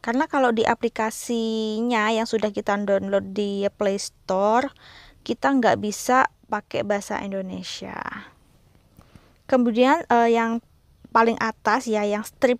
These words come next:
tiga itu klik aja. Dan tunggu sebentar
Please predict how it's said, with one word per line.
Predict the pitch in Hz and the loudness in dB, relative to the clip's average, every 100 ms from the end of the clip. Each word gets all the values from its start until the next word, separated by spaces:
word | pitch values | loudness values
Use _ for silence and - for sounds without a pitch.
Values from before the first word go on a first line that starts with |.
| - | -4
tiga | 220 208 208 - | -8 0 0 0
itu | 214 _ 220 254 | -6 _ -4 -4
klik | - 214 208 | -2 -4 -4
aja. | 202 196 - 196 214 302 - _ _ _ _ _ _ _ _ _ _ _ _ _ _ _ _ _ _ _ _ _ _ _ - | -6 -6 -2 -2 0 -2 -6 _ _ _ _ _ _ _ _ _ _ _ _ _ _ _ _ _ _ _ _ _ _ _ -2
Dan | 233 220 | -2 0
tunggu | 226 220 226 226 | -2 0 0 0
sebentar | - 220 220 233 | -2 -4 -4 -2